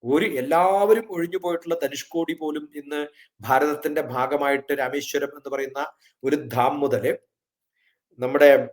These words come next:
തെക്കും വടക്കും കിഴക്കും പടിഞ്ഞാറും ഓരോ ധാമുകൾ ഉണ്ടാക്കിയിട്ടുള്ള ശങ്കരന്റെ ആ യോജിപ്പിച്ചതിന്റെ ഒരു ഓർമ്മപ്പെടുത്തലാവും. ആ ഗ്രൂപ്പുകളൊക്കെ ഒന്നിച്ചു വരണം, എല്ലാ ഭക്തന്മാരും ഒന്നിച്ചു വരണം.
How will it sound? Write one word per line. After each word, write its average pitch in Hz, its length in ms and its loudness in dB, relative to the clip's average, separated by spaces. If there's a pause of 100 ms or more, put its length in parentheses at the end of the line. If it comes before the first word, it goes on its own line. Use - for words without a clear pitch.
(140)
തെക്കും 143 340 -4
വടക്കും 143 280 -4
കിഴക്കും 135 340 -2
പടിഞ്ഞാറും 135 540 -2
ഓരോ 135 220 0
ധാമുകൾ 123 480 -4
ഉണ്ടാക്കിയിട്ടുള്ള 127 840 -8 (280)
ശങ്കരന്റെ 127 680 0 (180)
ആ 160 100 -4 (180)
യോജിപ്പിച്ചതിന്റെ 139 840 -4 (160)
ഒരു 240 120 -6
ഓർമ്മപ്പെടുത്തലാവും. 170 1200 0 (380)
ആ 143 80 0
ഗ്രൂപ്പുകളൊക്കെ 143 640 0
ഒന്നിച്ചു 123 320 -4
വരണം, 117 420 -6
എല്ലാ 127 220 -4 (200)
ഭക്തന്മാരും 135 680 -2
ഒന്നിച്ചു 120 280 -18
വരണം. 110 280 -16